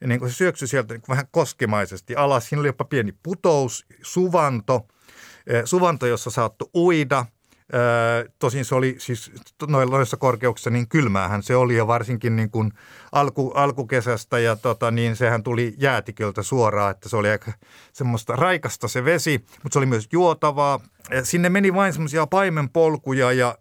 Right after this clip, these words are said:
vähän muutama semmonen vähän vaikeampi, vaikeampi rinne piti siinä niin kuin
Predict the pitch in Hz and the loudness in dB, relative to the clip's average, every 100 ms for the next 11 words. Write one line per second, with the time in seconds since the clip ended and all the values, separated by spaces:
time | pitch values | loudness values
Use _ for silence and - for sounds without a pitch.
0 | - 160 175 196 156 135 151 147 135 135 | -4 -2 -2 -2 -4 -4 -4 -2 -2 0
1 | 143 151 123 123 117 127 110 _ _ _ | 0 0 0 -2 -2 -2 -4 _ _ _
2 | _ - - 139 147 139 123 113 131 135 | _ -14 -2 0 0 0 -2 0 0 0
3 | 135 120 113 131 110 110 131 117 110 110 | 2 0 0 -4 -4 -4 -2 0 0 0
4 | 101 110 101 | -2 -4 -6